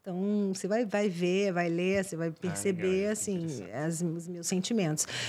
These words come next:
Speaker 1: E o livro foi lançado ano passado, em outubro, no Rio primeiro, de-,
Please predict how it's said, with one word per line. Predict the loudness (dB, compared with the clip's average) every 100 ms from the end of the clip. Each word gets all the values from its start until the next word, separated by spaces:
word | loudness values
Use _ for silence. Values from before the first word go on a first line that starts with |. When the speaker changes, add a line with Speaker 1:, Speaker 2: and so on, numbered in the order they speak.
| -6 0
Speaker 1:
E |
o | 2
livro | 2 0
foi | 0 0
lançado | 0 0 0 0
ano | 0
passado, | -2 0 2 2 2
em | 0
outubro, | 0 0 2 2 0
no | 0 2
Rio | 2 2
primeiro, | 0 2 2 4 2 2
de-, | 0